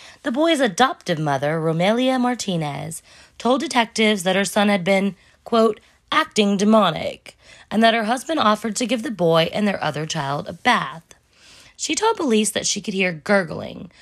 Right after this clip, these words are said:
coming from the bathroom. When she opened the door, she saw Pablo Martinez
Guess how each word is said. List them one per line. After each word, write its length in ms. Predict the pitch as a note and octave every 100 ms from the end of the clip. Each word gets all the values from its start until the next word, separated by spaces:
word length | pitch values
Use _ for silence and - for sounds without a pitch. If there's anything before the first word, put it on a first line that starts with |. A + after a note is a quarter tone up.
| - _
coming 380 | - G#3+ A#3+ B3
from 180 | A#3+ A#3+
the 80 |
bathroom. 800 | G#3 F#3 D3+ C3 D3 C3+ - - - _ _ - _
When 120 | F#3
she 220 | G3 -
opened 260 | F#3+ F#3+ C#4+
the 60 | D4
door, 500 | E3+ E3 D3 D3 D#3+
she 140 | -
saw 240 | F3+ E3+ D#3
Pablo 480 | - E3+ F3+ A3+
Martinez 800 | B3 B3+ B3 - E3+ D3+ C#3+ D3